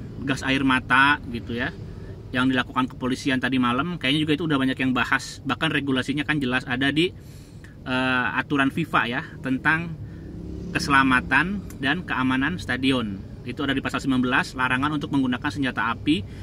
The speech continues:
dan gas ya, termasuk gas air mata untuk mengendalikan massa di stadion. Nah, terus juga ada yang mengatakan bahwa penyebabnya ini adalah main malam katanya ya.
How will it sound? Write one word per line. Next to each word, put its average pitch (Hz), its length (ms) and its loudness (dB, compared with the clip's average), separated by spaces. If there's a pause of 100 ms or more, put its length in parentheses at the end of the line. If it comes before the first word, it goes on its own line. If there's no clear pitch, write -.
(160)
dan 175 320 2
gas 170 400 2
ya, 131 240 -4
termasuk 139 480 -2
gas 131 160 -2
air 135 240 0
mata 135 320 2 (400)
untuk 147 320 0 (320)
mengendalikan 135 720 2 (400)
massa 135 400 2
di 135 240 2 (160)
stadion. 120 720 -2
Nah, 104 320 -8
terus 170 240 -4
juga 202 320 2 (400)
ada 170 240 4
yang 196 160 4
mengatakan 180 560 2
bahwa 190 320 0 (240)
penyebabnya 170 560 0
ini 196 160 -2
adalah 180 400 -4
main 180 240 2
malam 202 560 4 (160)
katanya 127 320 0
ya. 131 180 -2